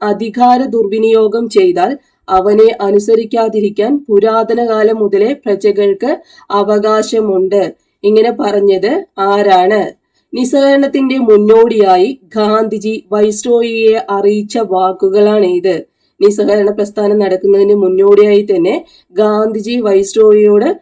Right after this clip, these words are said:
പറഞ്ഞ വാക്കുകളാണ് ഇത്. നിസ്സഹകരണ സമരം രണ്ടു തരം കർമ്മ പരിപാടികളിൽ അധിഷ്ഠിതമായിരുന്നു. നിസ്സഹകരണ സമരം രണ്ടു തരം കർമ്മ പരിപാടികളിൽ അധിഷ്ഠിതമായിരുന്നു.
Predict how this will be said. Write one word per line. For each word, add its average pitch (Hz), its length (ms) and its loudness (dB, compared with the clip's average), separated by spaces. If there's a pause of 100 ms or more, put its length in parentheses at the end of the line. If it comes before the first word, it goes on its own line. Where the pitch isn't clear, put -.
(260)
പറഞ്ഞ 214 300 0
വാക്കുകളാണ് 196 960 0 (120)
ഇത്. 185 260 0 (1900)
നിസ്സഹകരണ 277 540 0
സമരം 240 640 0
രണ്ടു 240 340 0
തരം 240 520 0
കർമ്മ 214 280 -2
പരിപാടികളിൽ 214 800 0
അധിഷ്ഠിതമായിരുന്നു. 196 1300 -2 (440)
നിസ്സഹകരണ 208 500 0
സമരം 208 520 -4 (260)
രണ്ടു 220 340 0
തരം 240 320 -2
കർമ്മ 208 360 -2
പരിപാടികളിൽ 208 760 0
അധിഷ്ഠിതമായിരുന്നു. 185 1160 -2